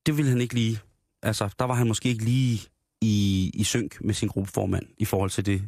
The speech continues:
spørgsmål, Jonas Dahl stiller. Det blev de selvfølgelig rasende over. Så var der lige pludselig noget, de kunne net-, netpikke der. Alle de mennesker, som var uenige,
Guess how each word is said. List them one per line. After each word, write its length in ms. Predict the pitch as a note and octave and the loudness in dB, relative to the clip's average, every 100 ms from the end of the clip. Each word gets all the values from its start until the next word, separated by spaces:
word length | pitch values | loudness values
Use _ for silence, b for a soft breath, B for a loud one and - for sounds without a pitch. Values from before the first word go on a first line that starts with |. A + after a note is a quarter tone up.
| - | -8
spørgsmål, 420 | - F#2+ - - | -2 0 0 0
Jonas 160 | F#2+ F#2 | 0 0
Dahl 200 | G2 - | 0 -2
stiller. 200 | - F2+ | 0 0
Det 140 | G2+ | 0
blev 200 | G2+ A#2 | 0 0
de 120 | F#2+ F2+ | 0 -2
selvfølgelig 380 | F2 F#2+ G2+ | 0 0 0
rasende 320 | - F2+ - E2+ | 0 -2 -2 -4
over. 120 | D2+ | 0
Så 100 | A#2+ | 0
var 120 | B2 | 0
der 60 | G#2+ | 0
lige 120 | G#2 | 0
pludselig 180 | G2+ G#2 | 0 0
noget, 120 | G2+ | -2
de 40 | |
kunne 220 | - G2 G2+ - | -2 -2 -2 -2
net-, 180 | F2+ F#2 - | -4 -2 0
netpikke 420 | G#2 G2+ - F2+ - | 0 0 -2 -2 -2
der. 160 | E2 - B B B - | -4 -4 B B B 0
Alle 160 | A#2 | 2
de 80 | A2+ | 4
mennesker, 280 | G#2 G2 A#2 | 2 2 0
som 200 | A2 G2+ | 0 2
var 100 | G2 | 0
uenige, 600 | F#2+ F#2+ E3+ E3+ D#3 | 0 2 2 2 0